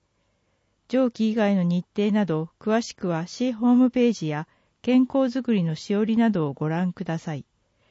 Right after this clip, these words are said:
満七十歳以上の人、後期高齢者医療制度加入者、生活保護受給者、市民税非課税世帯の人は無料です。受診の際には、必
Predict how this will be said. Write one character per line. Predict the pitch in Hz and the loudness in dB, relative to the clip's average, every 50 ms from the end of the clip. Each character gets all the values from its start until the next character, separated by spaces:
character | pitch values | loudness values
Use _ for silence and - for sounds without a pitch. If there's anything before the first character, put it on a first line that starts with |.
| _ _ _ _ _ _ _ _ _ _ _ | _ _ _ _ _ _ _ _ _ _ _
満 | - 226 254 240 214 | 2 4 4 6 4
七 | 214 214 220 240 240 | 4 4 4 2 2
十 | 240 262 254 | 0 -2 -8
歳 | - - - 254 254 254 | -8 -6 -4 -2 0 0
以 | 240 | 2
上 | 233 220 196 170 | 2 0 0 0
の | 160 156 | -2 -4
人、 | - - _ - 151 170 - _ _ _ _ _ _ _ _ _ | -6 -6 _ -6 -6 -6 -10 _ _ _ _ _ _ _ _ _
後 | - 285 277 247 | 0 2 2 2
期 | - 202 185 | 0 -6 -6
高 | - 208 208 214 214 | -4 -2 0 2 4
齢 | 233 240 226 | 4 4 2
者 | - - 185 | 2 0 0
医 | 165 170 185 | 0 0 2
療 | 165 226 226 240 | 2 4 2 2
制 | 233 - 247 247 226 | 0 0 2 2 2
度 | 175 165 160 | 2 0 -4
加 | - 160 170 | -4 -2 0
入 | 180 190 208 208 180 | 2 2 2 2 0
者、 | - - 156 143 - _ _ _ _ _ _ _ _ _ | -2 -6 -10 -10 -10 _ _ _ _ _ _ _ _ _
生 | _ - 240 240 247 | _ -2 -2 -2 0
活 | - 269 254 - - 226 | 0 -4 -4 -4 -4 -4
保 | 247 240 | -2 0
護 | 220 247 | 0 0
受 | 214 185 220 208 | 0 -2 -4 -6
給 | - - 247 220 | -2 -2 0 0
者、 | 185 - - 165 143 - _ _ _ _ _ _ _ _ | -2 -4 -8 -10 -10 -10 _ _ _ _ _ _ _ _
市 | _ - - 226 | _ -2 2 6
民 | 233 254 269 277 262 226 | 6 6 6 6 4 2
税 | - 185 170 165 | 2 -2 -2 -2
非 | - - | -4 -6
課 | - 226 220 202 | -4 -4 -2 0
税 | - 226 220 220 | 0 0 0 0
世 | - 233 214 - | -2 -6 -2 -2
帯 | 202 180 175 170 | -2 0 0 0
の | 160 147 | -2 -4
人 | - _ - 165 | -6 _ -4 -4
は | 156 143 | -4 -4
無 | 135 147 147 143 | -4 -6 -4 -2
料 | 165 170 170 170 | -2 -2 -2 -2
で | 160 151 147 | -4 -4 -6
す。 | - - - _ _ _ _ _ _ _ _ _ _ _ _ _ _ _ _ _ _ _ | -8 -10 -20 _ _ _ _ _ _ _ _ _ _ _ _ _ _ _ _ _ _ _
受 | - 190 | -8 -8
診 | 190 - - 247 254 262 | -6 -2 0 2 4 4
の | 269 254 | 4 2
際 | - 285 269 254 226 | 2 0 2 2 2
に | 202 175 | 2 0
は、 | 160 160 156 - - _ _ _ _ _ - | -2 -4 -6 -8 -12 _ _ _ _ _ -4
必 | 214 | 0